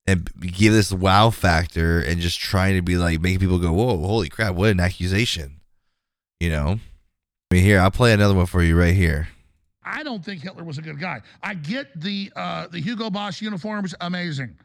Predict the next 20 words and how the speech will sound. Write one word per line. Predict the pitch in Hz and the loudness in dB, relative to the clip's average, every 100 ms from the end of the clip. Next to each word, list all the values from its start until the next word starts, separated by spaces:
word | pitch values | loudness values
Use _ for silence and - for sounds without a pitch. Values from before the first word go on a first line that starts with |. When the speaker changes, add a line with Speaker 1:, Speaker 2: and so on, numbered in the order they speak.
| _ _ _ _ 175 | _ _ _ _ -8
Speaker 2:
Uh, | 170 | -6
but, | 151 180 170 - | -4 -6 -6 -8
I | 190 | -8
mean, | 170 | -6
just | 175 233 | -6 -6
'cause | 254 | -6
you're | 240 | -4
in | 233 | -4
love | 220 | -4
with | 214 | -4
the | 180 | -4
design, | 156 214 185 156 | -4 -6 -6 -6
you're | 190 | -6
a | |
designer, | 170 151 202 175 147 - _ _ | -6 -6 -6 -6 -6 -10 _ _
can | - 185 | -10 -6
we | 220 | -6
just | 208 - | -8 -8
kinda | 220 208 | -6 -6
say, | 147 208 202 196 | -6 -6 -6 -10